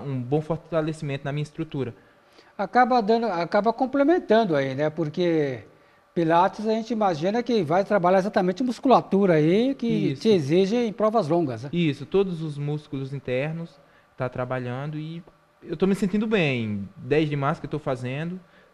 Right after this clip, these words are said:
Speaker 1: tô me sentindo bem mesmo. Muito
Speaker 2: Maravilha.
Speaker 1: legal.
Speaker 2: No segundo round, pessoal, o, o, o, o Cipó vai,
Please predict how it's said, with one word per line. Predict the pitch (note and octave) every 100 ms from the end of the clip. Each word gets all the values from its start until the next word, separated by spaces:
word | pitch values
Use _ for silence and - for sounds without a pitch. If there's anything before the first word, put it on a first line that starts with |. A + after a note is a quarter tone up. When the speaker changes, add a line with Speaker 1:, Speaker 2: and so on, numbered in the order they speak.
| -
Speaker 1:
tô | D3
me | D3+
sentindo | D#3+ D3+ D#3+
bem | D#3 C#3 D#3
mesmo. | D#3 B2 A2+ B2
Muito | A2+ A2+
Speaker 2:
Maravilha. | D3 A3 E3 E3
Speaker 1:
legal. | B2+ B2 - - _ _ -
Speaker 2:
No | A3+
segundo | B3+ E4+ E4+ D4+
round, | A3+ D#4 D4
pessoal, | D#4+ A#3 A3+ D#3+ D#3
o, | D3+ D3+ D3+
o, |
o, | E3+ F#3 F#3+ F#3 F3 E3+
o | F3+
Cipó | - - F3+ F#3
vai, | A#3 D#4+ E4+